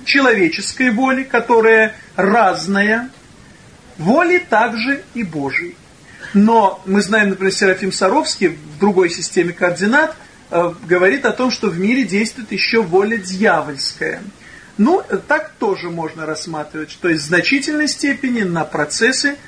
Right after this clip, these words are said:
происходящие в мире, воздействует и дьявольская воля. Это понятие, в общем-то, условное. Речь идет о том, что все-таки человеческий выбор так или иначе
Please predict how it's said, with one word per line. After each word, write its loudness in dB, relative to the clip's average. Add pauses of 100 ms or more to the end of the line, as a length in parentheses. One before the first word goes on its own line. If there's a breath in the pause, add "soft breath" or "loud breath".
(100)
происходящие 0
в 0
мире, 0
воздействует -2
и -2
дьявольская 0
воля. 0
Это -4
понятие, 0
в 2
общем-то, -4
условное. -2 (340 loud breath)
Речь 2
идет -6
о -2
том, -2 (220 loud breath)
что -4
все-таки -4
человеческий -2
выбор 0 (320 loud breath)
так 0
или 0
иначе 0